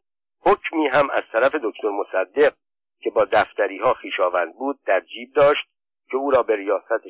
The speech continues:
شهربانی منصوب کرده بود. سرلشکر دفتری قصد داشت هر طرف که پیروز شد، حکم او را روی میز بگذارد. اتهام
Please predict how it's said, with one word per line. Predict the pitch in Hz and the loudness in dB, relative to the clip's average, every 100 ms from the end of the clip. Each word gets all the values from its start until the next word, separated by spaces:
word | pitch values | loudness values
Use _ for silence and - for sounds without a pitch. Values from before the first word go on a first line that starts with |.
| - | -6
شهربانی | 92 82 87 87 98 | -4 -4 -6 -6 -6
منصوب | 120 110 104 147 131 - | -2 -2 -2 -8 -10 -8
کرده | 78 - | -8 -10
بود. | - _ _ _ _ _ _ | -20 _ _ _ _ _ _
سرلشکر | 123 127 135 - 131 | 0 2 2 2 2
دفتری | 123 123 - 127 135 - _ _ - | 2 0 2 0 -2 -10 _ _ 0
قصد | 123 127 - | 2 2 2
داشت | 135 131 - _ _ _ | 2 2 -2 _ _ _
هر | - 151 165 - | 0 2 2 2
طرف | 120 110 - | 2 2 0
که | 113 | -10
پیروز | - 113 110 113 110 - | -12 -12 -12 -10 -10 -2
شد، | 160 175 - _ _ _ _ _ _ | 2 2 0 _ _ _ _ _ _
حکم | 147 143 123 | -2 -2 -2
او | 120 131 | -2 2
را | 123 117 | 4 4
روی | 117 113 110 | 2 -4 -4
میز | 120 127 - | -4 -8 -10
بگذارد. | - - - - - - _ _ _ _ _ _ _ _ _ _ _ _ _ - | -16 -16 -20 -20 -20 -20 _ _ _ _ _ _ _ _ _ _ _ _ _ 0
اتهام | 160 - 156 156 196 202 | 0 2 2 4 4 4